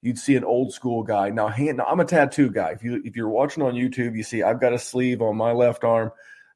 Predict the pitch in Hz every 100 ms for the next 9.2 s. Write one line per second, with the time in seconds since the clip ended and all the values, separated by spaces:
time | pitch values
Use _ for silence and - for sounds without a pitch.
0 | 98 107 107 123 120 113 120 113 107 104
1 | 98 - 123 131 123 120 - 120 113 110
2 | 117 123 117 117 117 113 - _ _ 127
3 | 170 156 147 - 147 139 135 113 113 117
4 | 110 107 120 110 110 107 107 104 101 101
5 | 98 92 87 82 69 - - _ _ _
6 | _ - - _ - 110 117 - 120 -
7 | 170 202 - 127 - - - - 175 196
8 | - 226 180 151 147 127 110 120 139 190
9 | 208 -